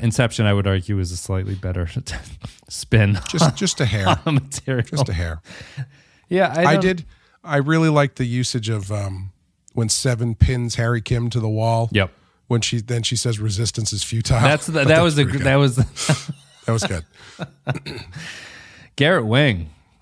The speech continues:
Speaker 1: coming out on top. He won. He won some sort of, uh, some sort of writer's bet or something. Th-, I, I, what do you feel?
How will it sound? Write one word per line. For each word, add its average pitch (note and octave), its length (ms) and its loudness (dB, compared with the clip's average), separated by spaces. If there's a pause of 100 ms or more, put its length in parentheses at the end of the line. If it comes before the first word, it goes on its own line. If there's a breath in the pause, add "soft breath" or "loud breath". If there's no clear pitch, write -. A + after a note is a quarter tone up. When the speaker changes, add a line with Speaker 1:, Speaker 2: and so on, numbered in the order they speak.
(100)
Speaker 1:
coming D#3 240 4
out C#3+ 180 6
on G#2 120 2
top. B2 280 2
He C3+ 120 4
won. B2 220 4
He B2+ 100 4
won C3+ 180 2
some G2+ 180 -2
sort G2 200 -2
of, F2+ 160 -4
uh, F2+ 280 -2 (320)
some - 180 -8
sort F#2 180 -4
of F2 80 -4
writer's F2+ 300 0
bet F#2 220 -2
or F2+ 60 -2
something. F2+ 480 -4 (540 loud breath)
Th-, - 120 2
I, C#3 80 0
I, - 20 4 (200)
what F#3 140 4
do A#3 60 2
you G#3+ 40 0
feel? C#3 540 -2